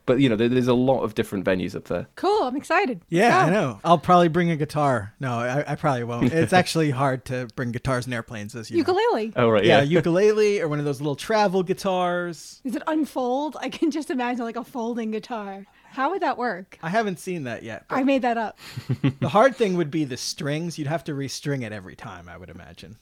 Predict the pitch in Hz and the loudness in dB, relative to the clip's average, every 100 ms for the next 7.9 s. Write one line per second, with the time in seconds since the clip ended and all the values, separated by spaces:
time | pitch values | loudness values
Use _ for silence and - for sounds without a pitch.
0 | _ - - - - 330 311 302 277 262 | _ -12 -10 -10 -2 2 2 0 0 -2
1 | 269 269 269 247 233 240 226 233 320 - | 0 0 2 0 -2 -2 0 2 2 4
2 | 285 277 254 254 277 254 254 240 220 208 | 2 2 0 0 2 4 2 0 -4 -2
3 | 262 277 294 254 254 233 220 269 233 247 | 0 0 -4 0 0 0 -2 -2 -2 -4
4 | - - - 269 240 240 - 131 269 302 | -10 -16 -4 2 4 2 0 2 4 4
5 | 311 302 294 262 247 254 285 247 - 330 | 4 4 4 2 0 -2 -2 -4 -2 -2
6 | 262 247 254 233 233 240 247 233 247 269 | -2 -4 -4 -4 -2 -2 -2 -2 -4 -8
7 | 208 262 - 233 226 247 202 208 208 | -6 -6 -6 -8 -6 -6 -6 -8 -14